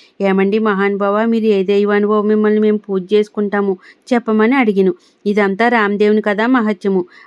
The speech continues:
ఐదు లక్ష వారములు, ఐదు ఆదివారములు మానకుండా పూజ చేయమని కథ విధానం అంతా చెప్పెను. కొంత దూరం వెళ్ళేసరికి ఒక గ్రామం వచ్చిందట. ఆ గ్రామంలో ఒక ఇల్లాలి ఇంటికి వెళ్ళి, "అమ్మ, పూజ చేసుకుంటాను, కొంచెం చోటిస్తావా?" అని అడిగాను.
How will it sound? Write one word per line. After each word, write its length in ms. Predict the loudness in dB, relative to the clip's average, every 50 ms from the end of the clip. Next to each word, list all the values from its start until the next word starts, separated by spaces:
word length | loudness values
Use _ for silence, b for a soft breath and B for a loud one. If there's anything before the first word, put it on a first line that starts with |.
| _
ఐదు 220 | 0 0 2 2 2
లక్ష 260 | 0 0 -4 -4 -4
వారములు, 380 | -2 -2 0 0 0 0 0 2
ఐదు 200 | 2 2 2 0
ఆదివారములు 600 | 0 0 -2 -2 -2 0 0 0 0 -2 0 0
మానకుండా 640 | 0 0 0 0 0 -2 -2 -2 -2 -2 -2 -2
పూజ 280 | -4 -2 -4 -4 -4 -4 -2 0
చేయమని 460 | 0 0 2 0 0 0 0 -2 -2 B B B B _
కథ 200 | -4 -4 -2 0
విధానం 440 | 0 0 0 0 0 0 0 2 0
అంతా 240 | 0 0 0 -2 -4
చెప్పెను. 460 | -4 0 0 -2 0 0 -2 -2 -2 b b b b b _
కొంత 260 | -2 0 0 2 0
దూరం 360 | 0 0 0 0 2 2 2 2
వెళ్ళేసరికి 760 | 2 2 2 2 0 2 0 -2 -2 -2 -2 -2 -2 -2 b b b b b -4
ఒక 100 | -2 -2
గ్రామం 480 | 0 2 2 2 2 2 2 2 2
వచ్చిందట. 480 | 0 0 -2 -2 -2 -2 0 0 -2 -4 -8 B B B B B -6
ఆ 80 | -4 -4
గ్రామంలో 580 | -2 -2 -2 -2 0 0 2 2 2 2 0
ఒక 120 | 0 0 2
ఇల్లాలి 480 | 2 2 2 2 2 0 0 0 0
ఇంటికి 260 | 0 0 -2 0 0
వెళ్ళి, 400 | 0 2 2 2 2 0 0 -2 -4 B B B B -4
"అమ్మ, 220 | -2 0 0 0
పూజ 360 | 0 0 0 0 0 0 0
చేసుకుంటాను, 580 | 0 0 0 -2 -4 -4 -2 0 0 0 0 0
కొంచెం 360 | 0 -2 -2 0 0 -2 -2 0 -2
చోటిస్తావా?" 600 | -2 -2 -2 -4 -6 -4 _ -4 -2 -2 0 0
అని 260 | 0 0 2 2 2
అడిగాను. 340 | 2 2 2 2 0 0 -2